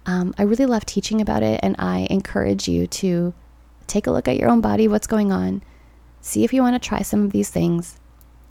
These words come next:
track any difference or any change that you're experiencing when you implement one or more of these strategies. And I'd love to hear about it. You can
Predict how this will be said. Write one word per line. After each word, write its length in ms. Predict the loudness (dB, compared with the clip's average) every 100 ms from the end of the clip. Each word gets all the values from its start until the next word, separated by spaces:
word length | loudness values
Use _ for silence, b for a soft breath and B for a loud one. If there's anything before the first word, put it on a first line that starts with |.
| -18 -12
track 560 | -6 -2 -2 -4 -8 -20 -20 -20 -20 -20 -20 -20 -20 -20 -20 -4
any 320 | 2 4 4
difference 800 | 2 -2 0 -2 -2 -4 -6 -4
or 100 | -2
any 240 | 0 0 0
change 680 | -4 0 2 2 0 -4 -4
that 160 | -4
you're 160 | -2 -2
experiencing 1040 | -4 -4 -2 0 0 0 -2 -4 -4 -6 b b b b
when 180 | 0 2
you 100 | 2 0
implement 600 | 0 2 0 0 -4 -2
one 240 | -2 0
or 120 | 0
more 220 | 0 0 -2
of 160 | -2
these 200 | -4 -4
strategies. 720 | -4 -6 -6 -4 -4 -4 -6 b b b b -2
And 180 | 0 2
I'd 160 | 2 0
love 320 | 0 -2 -4
to 120 | -8 -4
hear 220 | -2 -2
about 280 | -2 -2 -2
it. 100 | -2
You 140 | -4
can 520 | -2 -2 0 -2 -4